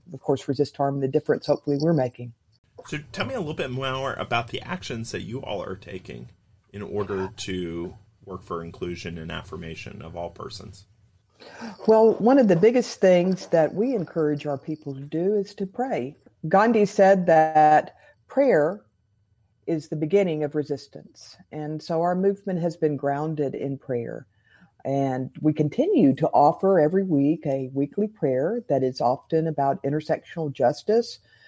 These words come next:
Speaker 1: often about, uh, other issues involving our L G B T Q, uh, siblings. But, uh,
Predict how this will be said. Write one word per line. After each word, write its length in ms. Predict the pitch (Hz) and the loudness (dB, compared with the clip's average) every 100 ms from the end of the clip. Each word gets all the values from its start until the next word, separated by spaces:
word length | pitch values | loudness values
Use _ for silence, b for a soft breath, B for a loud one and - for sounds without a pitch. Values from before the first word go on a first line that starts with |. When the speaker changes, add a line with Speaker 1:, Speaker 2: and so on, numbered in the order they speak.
| B B | B B
Speaker 1:
often 280 | 151 170 208 | 2 4 2
about, 500 | 196 190 190 190 - - | 4 6 6 4 4 2
uh, 280 | 165 160 - | 4 4 4
other 280 | 165 190 190 | 4 4 2
issues 560 | - 175 - 220 226 | 0 -2 -2 -4 -2
involving 720 | 175 151 151 151 165 175 175 156 | -4 -2 0 0 0 -2 -4 -4
our 260 | 143 143 - - | -4 -6 -8 -4
L 160 | 147 | -4
G 100 | 143 - | -4 -10
B 80 | 143 | -10
T 60 | |
Q, 440 | 139 - 190 202 196 196 | -8 -4 -2 -2 -6 -10
uh, 100 | 202 - | -10 -4
siblings. 800 | - 208 220 233 233 226 - _ b b b b _ | -2 0 2 2 0 -4 -12 _ b b b b _
But, 440 | 160 151 147 - 160 | 2 4 2 -2 -4
uh, 340 | 151 147 | -2 -2